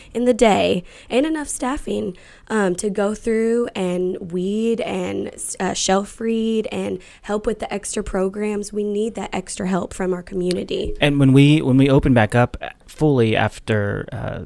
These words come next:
Speaker 2: pandemic, after covid, we didn't have the volunteers because
Speaker 1: Mm-hmm.
Speaker 2: it was just a process of getting everyone back in and everyone comfortable. And so there, <laughs> there we got behind on a lot of things because
Speaker 1: Yeah.
Speaker 2: we're just, we're trying to serve the patrons that come in in person. We're also trying to pull holds. We're trying to weed,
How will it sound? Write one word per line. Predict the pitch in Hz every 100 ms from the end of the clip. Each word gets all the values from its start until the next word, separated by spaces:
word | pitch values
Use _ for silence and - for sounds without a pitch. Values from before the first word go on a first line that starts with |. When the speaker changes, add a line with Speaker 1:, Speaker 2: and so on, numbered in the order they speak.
| - _ - -
Speaker 2:
pandemic, | 110 113 143 104 101
after | - -
covid, | - 165 123 101 101 - -
we | 120
didn't | 120 131
have | 110 135 131
the | 104
volunteers | 92 92 - 90 92 -
because | 101 107 107 98
Speaker 1:
Mm-hmm. |
Speaker 2:
it | -
was | 107 -
just | 110 104
a | -
process | 101 101 - 107 - -
of | - 101 110
getting | 110 104
everyone | 101 101 101
back | 95 98 -
in | 143 135
and | 110
everyone | 101 104
comfortable. | - 113 - 104 101 - - - -
And | - -
so | 120
there, | 131 135 143
<laughs> | 156
there | 156 139 151 -
we | 143
got | 147 131
behind | 123 139 151 131
on | 110
a |
lot | 104 104 113
of | 117
things | 127 165 127
because | - - 110 - -
Speaker 1:
Yeah. | - - - 196
Speaker 2:
we're |
just, | 180 165
we're | 127
trying | - 120
to | 117
serve | - 127 131 127
the | -
patrons | 131 127 117
that | 110
come | 127 123
in | 123 123
in | 120
person. | 117 160 - 196
We're | 135 104
also | -
trying | 117 113 113
to | 107
pull | - 110 104
holds. | 101 151 147 147 113
We're |
trying | - 104
to | 104
weed, | 131 151 143 135